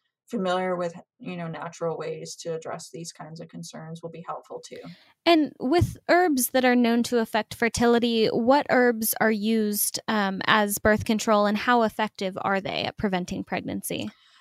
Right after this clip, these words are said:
Speaker 1: Probably the best one that I know about is Queen Anne's lace, which is sometimes also called wild carrot seeds. Um, there's a couple herbalists, uh, who are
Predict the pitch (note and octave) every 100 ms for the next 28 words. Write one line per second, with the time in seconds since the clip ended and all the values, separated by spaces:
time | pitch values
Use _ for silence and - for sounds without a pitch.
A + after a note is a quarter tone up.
0 | _ C#4 F4 G4+ F4 E4 D#4 C4 A#3+ G#3
1 | A#3+ A3+ A3 F#3+ G3 - - A#3 A#3+ B3
2 | B3 A#3+ A#3 G#3+ G#3+ A3+ A3 A3 G#3+ G#3+
3 | F3+ F#3 - - G#3 G3+ F#3+ F3+ E3+ F3+
4 | F3+ G3 A3 - F#3+ F3+ F#3 - F3+ F#3+
5 | F3+ F3 - F3 F#3+ F#3+ F#3 F#3 F3+ F3
6 | - D#3 D#3 E3 - - F3+ F3+ - -
7 | A#3 A#3 A#3+ A#3 - _ _ _ _ F#3+
8 | G3 F#3 F3 E3+ - A3 A3 G#3+ A3 G#3
9 | G3 - F#3 F3+ G3 G#3 G#3+ - - -
10 | - F3 E3+ - G#3 G3+ F#3+ F#3 F#3 F3+
11 | F3 E3+ E3 D3+